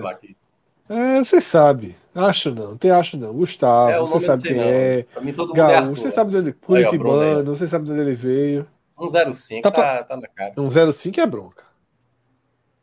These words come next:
Speaker 1: Tá
Speaker 2: Aí é o
Speaker 1: bom.
Speaker 2: seguinte, é pegar todo o dinheiro que tem pra ganhar vinte reais, né?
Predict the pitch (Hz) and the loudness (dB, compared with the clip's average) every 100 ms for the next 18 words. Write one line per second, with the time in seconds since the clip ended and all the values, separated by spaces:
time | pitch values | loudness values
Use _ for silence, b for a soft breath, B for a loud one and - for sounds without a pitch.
0 | _ _ - - 147 196 349 285 170 - | _ _ -8 0 2 2 2 0 0 0
1 | 190 180 180 - 202 311 285 254 190 185 | 0 2 0 0 0 0 -4 -2 -4 -4
2 | 190 - 156 185 285 - _ - 202 185 | -12 -10 -8 -8 -12 -18 _ -12 -8 -6
3 | 180 226 277 196 147 156 160 151 127 98 | -4 -2 -2 -4 -10 -8 -2 -2 -2 -6
4 | 104 | -12